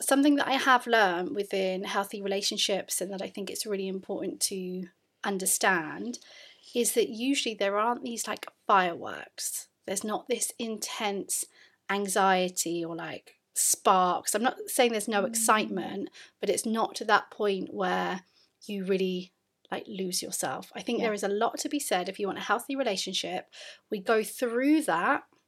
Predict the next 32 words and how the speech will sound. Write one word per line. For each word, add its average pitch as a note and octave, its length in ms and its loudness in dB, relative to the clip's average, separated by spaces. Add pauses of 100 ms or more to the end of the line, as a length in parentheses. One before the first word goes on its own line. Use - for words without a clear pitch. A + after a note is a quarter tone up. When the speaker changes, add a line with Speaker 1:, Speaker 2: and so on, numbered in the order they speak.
(720)
Speaker 1:
we A3 80 -8
go A3 120 4
through C4 360 0
that - 140 4
excitement G3 680 -4 (520)
to A3 120 -2
get - 440 2
to - 140 0
the A#3 100 0
point G3+ 480 -4
where F#3+ 520 0 (280)
things A3 280 -2
kind G#3 280 0
of F#3+ 280 -4 (280)
balance F#3 400 4
out E3 240 0
a - 40 -8
little - 180 -6
bit. D#2+ 280 -10 (180)
Speaker 2:
Yeah. G3 140 -4 (560)
Speaker 1:
And F#3 540 2 (240)
it's - 240 -2
not G#3+ 440 -2
realistic F#3+ 880 -2
to G3 140 -4
expect - 540 -4
that F3+ 80 -6
you're G3+ 140 -4
going G3 280 -4
to - 80 -8
be F#3 120 -8
constantly G3 960 -4